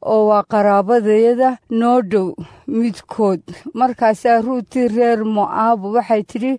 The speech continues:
"Oo weliba wuxuu igu yidhi, 'Waa inaad la joogtaa raggayga dhallinyarada ah ilaa ay dhammeeyaan beertayda ay goynayaan.'" Markaasaa Nimco waxay ku tidhi gabadhii Ruud oo ay sodohda u ahayd, Gabadhaydii, waa wanaagsan tahay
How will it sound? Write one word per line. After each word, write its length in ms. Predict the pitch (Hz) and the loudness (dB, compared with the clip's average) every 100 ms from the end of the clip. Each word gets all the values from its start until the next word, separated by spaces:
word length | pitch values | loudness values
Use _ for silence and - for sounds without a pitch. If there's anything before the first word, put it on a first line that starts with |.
| - | -2
"Oo 160 | 226 233 | 2 4
weliba 320 | 247 277 262 | 4 2 0
wuxuu 380 | 269 269 277 240 | 0 -2 -2 -2
igu 200 | 233 226 | -2 2
yidhi, 520 | 277 247 226 180 180 - - | 2 2 0 -2 -4 -6 0
'Waa 220 | 240 233 | 0 2
inaad 380 | 294 302 294 254 | 2 4 4 2
la 140 | 311 | 0
joogtaa 760 | 294 - 269 214 - 269 247 233 | 0 0 -2 -2 -2 2 4 4
raggayga 640 | 240 294 208 254 240 208 | 2 0 2 2 2 2
dhallinyarada 720 | 208 220 220 220 233 269 254 240 | 0 2 2 2 4 4 2 2
ah 180 | 240 233 240 | 2 0 0
ilaa 500 | 226 226 254 269 247 | 0 4 4 2 -2
ay 280 | - 220 208 | -2 0 0
dhammeeyaan 800 | 185 208 208 208 220 254 254 247 175 | 0 -2 0 0 0 2 2 0 0
beertayda 720 | 226 247 220 - 226 226 269 277 _ | 0 0 -2 -2 0 0 -2 -4 _
ay 180 | - 226 | 0 0
goynayaan.'" 680 | 175 240 240 226 202 180 151 - | 0 0 0 2 2 0 -2 -4
Markaasaa 460 | 269 269 247 262 | -2 0 0 0
Nimco 240 | 254 254 247 | -2 -2 -2
waxay 280 | 254 226 220 | -2 0 -2
ku 140 | - | -4
tidhi 240 | - 220 185 | -8 -6 -4
gabadhii 500 | 185 208 233 214 214 | -2 0 0 0 -2
Ruud 340 | - 240 190 196 | -2 -6 -6 -6
oo 240 | - 196 190 | -2 0 2
ay 160 | 190 196 | 0 -2
sodohda 540 | 214 185 240 220 185 | -4 -2 0 0 2
u 80 | 226 | 2
ahayd, 440 | - 190 196 214 185 - | 0 0 0 -2 -6 -4
Gabadhaydii, 880 | 226 240 220 233 226 180 233 214 208 | 0 2 2 2 0 -2 0 4 4
waa 220 | 214 214 | 4 2
wanaagsan 640 | 202 208 196 190 - 262 254 | 0 0 0 -2 -4 -4 -2
tahay 320 | 247 214 | 0 2